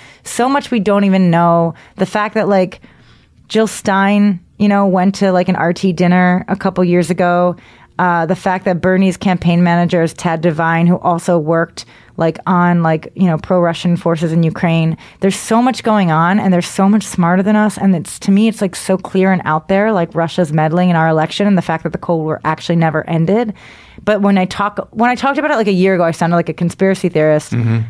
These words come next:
Speaker 1: But it's all out there now. So my point is, l-, very long-winded. It's just
Speaker 2: No, no,
Speaker 1: like,
Speaker 2: I'm fas-, this is fascinating.
Speaker 1: We just have to know where we're getting our news.
Speaker 2: Right.
Speaker 1: And know your sources and trust your, your sources. So it's like, I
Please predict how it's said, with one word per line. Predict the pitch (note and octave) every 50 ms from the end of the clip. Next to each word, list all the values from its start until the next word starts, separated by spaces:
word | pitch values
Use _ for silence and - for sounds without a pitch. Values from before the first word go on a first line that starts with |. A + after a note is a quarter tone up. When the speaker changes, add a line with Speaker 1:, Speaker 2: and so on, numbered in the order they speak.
| -
Speaker 1:
But | - G#3 A#3
it's | C#4 A3+ C#4
all | C#4+ C#4 -
out | - A#3+ B3+ A#3+ -
there | E3+ D#3+
now. | D3+ - - -
So | - - - A3
my | A3 A3 A#3+ D4 D#4
point | - - G#3 F3+ E3 D#3+
is, | D#3 D#3 D#3 D3+ D3 - - - - - - - _ - F#3
l-, | F3 F#3 F#3 E3+
very | D#3+ E3+ A3+ A#3 A3+ G#3+
long-winded. | G3 F#3+ F3 E3+ E3 E3 F3+ F#3+ E3+ D#3 D3 C#3 -
It's | - D#3
just | F3
Speaker 2:
No, | F#3 A#3
no, | B3 A#3+ G#3+
Speaker 1:
like, | F3+ C#3+ D3
Speaker 2:
I'm | C3
fas-, | - - D#3+ D3+ E3+ A3+ C#4 E3+
this | D#3 E3 D#3 -
is | D#3+ -
fascinating. | - D#3 D#3+ G#3+ A#3+ - - A#3
Speaker 1:
We | A#3+
just | D4+ D4+
have | D4+ E4
to | - E4
know | C#4 A3 G3+ G#3 A3+
where | A3 G#3+ G#3
we're | G3+ F#3+
getting | E3 F#3+ E3 F3 F#3 F3
our | D#3+ D#3
news. | D#3 D#3 D#3 B2 G#2 - - B3+
Speaker 2:
Right. | D3+ B2 G#2+ F#2 G2+ A#2+ A#2+ - -
Speaker 1:
And | G#3+ A3+ G#3+ G3+
know | G3+ G#3+ A#3+
your | B3+ B3+ B3+ G#3+
sources | - - G#3+ A3 B3+ A#3 - - - - -
and | - F#3 F#3+
trust | - - A3+ A3+ A3 -
your, | A#3 G#3+ - _ -
your | - G3 G#3+ A#3
sources. | A3+ - - A3 A3 G#3+ - - - - -
So | - - - G3
it's | G3 G3 - G#3
like, | G3 F#3+ F3+ - - - - - - - - - - - - - - _ _ _ _ _ _ -
I | F#3 F#3 F#3+ G#3 A3 A3+ A#3+ A#3 G#3 -